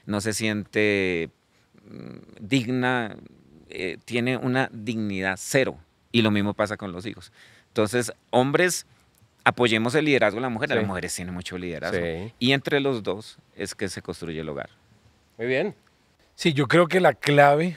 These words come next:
Speaker 3: resumiendo todo lo que nos han dicho en esta, en esta hora, es que los hombres reflejen a Cristo en el hogar.
Speaker 2: Ujú.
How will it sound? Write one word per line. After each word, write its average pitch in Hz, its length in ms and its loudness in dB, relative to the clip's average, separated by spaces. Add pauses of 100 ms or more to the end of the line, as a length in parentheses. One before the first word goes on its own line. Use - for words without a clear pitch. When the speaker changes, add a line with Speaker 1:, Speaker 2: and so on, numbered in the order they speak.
(140)
Speaker 3:
resumiendo 120 480 -2
todo 135 140 -2
lo 143 100 -2
que 139 200 -6 (180)
nos 113 340 -6
han 110 120 -4
dicho 120 300 -4
en 127 80 -4
esta, 123 560 -6
en 107 140 -8
esta 117 280 0
hora, 110 280 -4 (560)
es 127 140 0
que 156 320 4
los 143 300 -2
hombres 135 340 2
reflejen 135 520 -2
a 117 80 0
Cristo 175 400 0
en 117 60 -6
el 104 80 -6
hogar. 92 280 -12
Speaker 2:
Ujú. 98 320 -14